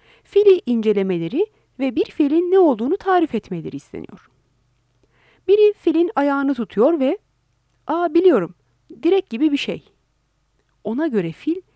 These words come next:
direk gibi bir şey. Bir başkası filin kuyruğunu yakalıyor. "Aa, bu bir fırça gibi,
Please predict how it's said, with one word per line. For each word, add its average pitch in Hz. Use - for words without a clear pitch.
direk 427
gibi 175
bir 170
şey. -
Bir 427
başkası 403
filin 349
kuyruğunu 277
yakalıyor. 175
"Aa, 320
bu 339
bir 349
fırça -
gibi, 175